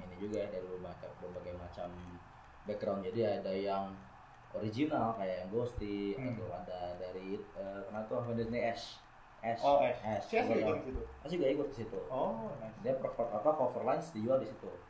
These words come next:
Speaker 2: Oh, oke.
Speaker 1: Terus ada juga yang dari fandom, ada Lukman
Speaker 2: Hmm.
Speaker 1: Budiari.
Speaker 2: Hmm.
Speaker 1: Itu kalau belum tahu itu komik tentang pergacaan, biasanya lebih kayak, eh, Fate Grand Order.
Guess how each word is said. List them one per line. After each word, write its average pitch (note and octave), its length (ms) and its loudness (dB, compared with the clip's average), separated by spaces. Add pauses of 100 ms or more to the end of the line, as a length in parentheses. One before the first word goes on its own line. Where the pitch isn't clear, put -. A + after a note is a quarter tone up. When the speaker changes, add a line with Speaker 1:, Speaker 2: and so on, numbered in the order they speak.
(580)
Speaker 2:
Oh, B2+ 240 -2 (160)
oke. A2+ 200 -10 (200)
Speaker 1:
Terus C#3+ 640 0
ada G#2 160 -2
juga G#2+ 240 0
yang D3 160 6
dari A#2 160 2
fandom, A2+ 480 2
ada F2 400 -6 (160)
Lukman A#2+ 240 -4
Speaker 2:
Hmm. G2+ 80 -6
Speaker 1:
Budiari. G#2 480 0 (680)
Speaker 2:
Hmm. A#2+ 140 -6
Speaker 1:
Itu A2+ 240 0
kalau G#2+ 260 2
belum G#2 220 -2
tahu B2+ 160 4
itu - 80 -2
komik A#2 320 0
tentang A2 240 -2
pergacaan, A2 560 4 (160)
biasanya A2+ 400 -2
lebih G#2+ 160 -2
kayak, G#2 320 0
eh, A#2+ 240 4
Fate - 160 -4
Grand G#2+ 160 4
Order. G#2+ 240 2